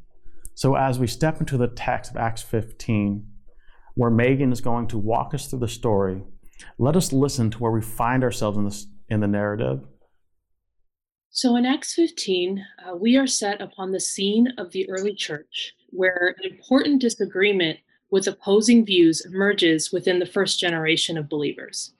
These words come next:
Speaker 2: Coming from Judea, a group of believers start teaching among the family of believers that unless you are circumcised, just like Moses instructed us to, you are not saved.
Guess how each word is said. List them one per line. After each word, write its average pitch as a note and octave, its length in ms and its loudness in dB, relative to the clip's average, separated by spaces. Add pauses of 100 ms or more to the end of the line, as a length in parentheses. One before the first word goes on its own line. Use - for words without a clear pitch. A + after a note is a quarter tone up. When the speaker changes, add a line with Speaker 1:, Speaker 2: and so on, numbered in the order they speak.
(1040)
Speaker 2:
Coming D4+ 300 8
from C4+ 160 10
Judea, F#3 560 4 (180)
a G3 80 2
group C4+ 240 4
of D4 160 4
believers G#3+ 480 4
start A3 280 0
teaching A#3 500 6
among G#3 420 6
the B3+ 100 4
family G3 340 4
of F3 100 -2
believers D3+ 600 0 (300)
that F#3+ 200 2
unless G#3+ 500 4
you D#4 160 10
are C4 100 8
circumcised, - 920 -2 (360)
just C4 340 4
like B3 200 4
Moses B3+ 520 6
instructed G#3 540 0
us E3+ 180 0 (120)
to, - 180 -8 (460)
you G#3 140 6
are G3 100 4
not F3+ 180 0
saved. - 420 -6